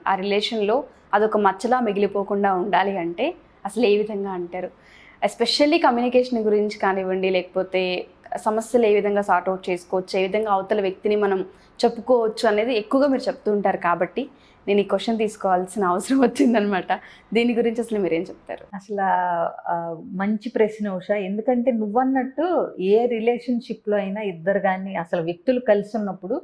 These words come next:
Speaker 2: చిన్న చిన్న మనస్పర్ధలు, మిస్‌అండర్‌స్టాండింగ్స్ లేకుండా ఉండాలనుకోవటం అసలు అది, అంటే, అసలు మన ఎక్స్‌పెక్టేషన్‌కి, ఎక్స్‌పెక్టేషన్స్ ఉండకూడదు అసలు అట్లా. ఎందుకంటే ఖచ్చితంగా వస్తాయి.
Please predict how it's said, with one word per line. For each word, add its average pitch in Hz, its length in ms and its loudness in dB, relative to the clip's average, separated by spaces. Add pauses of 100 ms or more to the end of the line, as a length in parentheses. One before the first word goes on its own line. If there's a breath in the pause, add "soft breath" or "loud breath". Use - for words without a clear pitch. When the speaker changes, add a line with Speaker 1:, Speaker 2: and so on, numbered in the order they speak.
(540 soft breath)
Speaker 2:
చిన్న 247 120 4
చిన్న 285 300 2
మనస్పర్ధలు, 233 760 0
మిస్‌అండర్‌స్టాండింగ్స్ 214 1040 -2
లేకుండా 220 600 2
ఉండాలనుకోవటం 214 920 0
అసలు 214 300 -2
అది, 175 580 -4 (420 loud breath)
అంటే, 202 260 2 (1040)
అసలు 214 200 -4
మన 208 140 2
ఎక్స్‌పెక్టేషన్‌కి, 240 960 0
ఎక్స్‌పెక్టేషన్స్ 233 960 0
ఉండకూడదు 220 480 2
అసలు 151 240 -2
అట్లా. 143 240 -8 (140)
ఎందుకంటే 247 440 0 (520 soft breath)
ఖచ్చితంగా 311 540 2
వస్తాయి. 165 380 0